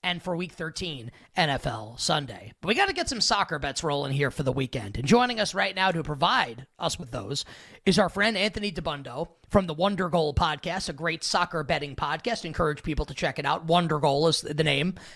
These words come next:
Find it wherever you find your podcasts. And Anthony's written work can be found over at the Action Network, and he is on Twitter at his name,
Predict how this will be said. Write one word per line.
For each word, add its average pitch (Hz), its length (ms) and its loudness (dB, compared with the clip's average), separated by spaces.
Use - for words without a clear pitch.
Find 175 180 6
it - 20 -8
wherever 160 260 -2
you 143 120 -4
find 135 240 -2
your - 80 -14
podcasts. 160 640 -6
And 165 100 0
Anthony's 202 400 0
written 254 200 0
work 165 200 -4
can 170 100 -2
be 165 100 -4
found 170 280 0
over 170 340 2
at 175 200 2
the 180 180 2
Action 185 400 0
Network, 185 380 0
and 156 80 -2
he 160 60 0
is 151 120 2
on 135 100 -2
Twitter 220 300 4
at 180 160 0
his 196 140 -4
name, 160 300 -4